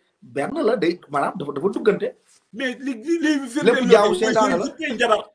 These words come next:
Speaker 2: sëriñ sëppay takki xaaw,
Speaker 1: Lépp ja-,
Speaker 2: sëriñ
Speaker 1: moo
Speaker 2: sëppay
Speaker 1: tax,
Speaker 2: takki gàllaaj,
Speaker 1: moo
Speaker 2: sëriñ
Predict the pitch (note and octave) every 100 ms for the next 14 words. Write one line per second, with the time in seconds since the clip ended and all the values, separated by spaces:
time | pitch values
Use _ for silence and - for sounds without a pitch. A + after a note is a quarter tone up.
0 | - C4 C4+ B3+ - C4 B3+ B3+ - A3+
1 | A3 - E3 G#3 G3 A3 A3 G#3+ B3+ B3
2 | - - B3 A#3+ A3+ - D#3 G#3